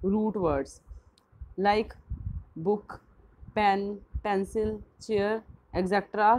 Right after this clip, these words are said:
रूट वर्ड्स। हाँ जी, रूट वर्ड्स नूं lexical वर्ड्स भी कहा जाता है।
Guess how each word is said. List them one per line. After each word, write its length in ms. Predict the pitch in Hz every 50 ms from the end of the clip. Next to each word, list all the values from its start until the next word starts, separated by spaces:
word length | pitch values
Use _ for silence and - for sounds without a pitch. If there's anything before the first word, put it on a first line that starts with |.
| 220 175
रूट 200 | 175 190 185 165 151 147
वर्ड्स। 320 | 147 139 139 - - -
हाँ 120 | 170 175
जी, 160 | 175 160 160 156 - - - - - - - _ 190
रूट 280 | 190 220 254 277 302 359 330
वर्ड्स 320 | 247 262 254 262 - - 233
नूं 160 | 247 247 240 240 247 262 - _ _ _ - 196 208
lexical 540 | 196 190 190 180 202 269 262 269 254 247 220
वर्ड्स 260 | 220 208 196 185 180
भी 140 | 190 226 240 233 - 220
कहा 160 | 202 196 165 156
जाता 220 | 165 156 160 151 143
है। 80 | 123